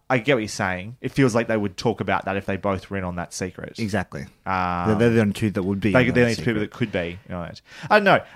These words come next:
Speaker 1: I don't even think it's that, that interesting dramatically. It just, there's a, I've got a sense that that
Speaker 2: Yeah.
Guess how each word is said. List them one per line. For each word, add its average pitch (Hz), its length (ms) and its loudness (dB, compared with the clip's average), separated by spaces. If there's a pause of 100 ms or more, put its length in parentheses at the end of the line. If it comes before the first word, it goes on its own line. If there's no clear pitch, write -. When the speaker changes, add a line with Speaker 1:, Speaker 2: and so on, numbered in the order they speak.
Speaker 1:
I 262 80 6
don't 202 120 6
even 202 100 0
think 165 160 -2
it's 151 100 -4
that, - 280 0
that 127 100 4
interesting 120 300 -2
dramatically. 101 520 -2
It - 120 -4
just, 123 220 0
there's 110 140 0
a, 104 140 0 (140)
I've 101 80 -6
got 117 80 2
a 98 40 0
sense - 500 0
that - 260 0
that 107 320 2 (160)
Speaker 2:
Yeah. - 40 -20